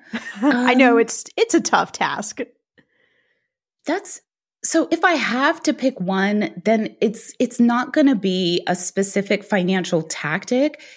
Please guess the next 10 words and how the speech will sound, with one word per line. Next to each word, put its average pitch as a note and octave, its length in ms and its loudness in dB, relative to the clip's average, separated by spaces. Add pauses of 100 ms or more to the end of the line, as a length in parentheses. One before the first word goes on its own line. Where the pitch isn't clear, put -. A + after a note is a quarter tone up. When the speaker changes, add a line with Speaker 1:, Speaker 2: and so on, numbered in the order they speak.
(100)
Speaker 2:
It's G#3 160 -2
going A3+ 460 0
to A#3+ 120 0
be F#3 540 -2
that D#3 240 -2 (100)
focus A3+ 560 0 (120)
on F3+ 420 2
that - 220 -4
commitment A3+ 960 0 (420)
to A3+ 500 0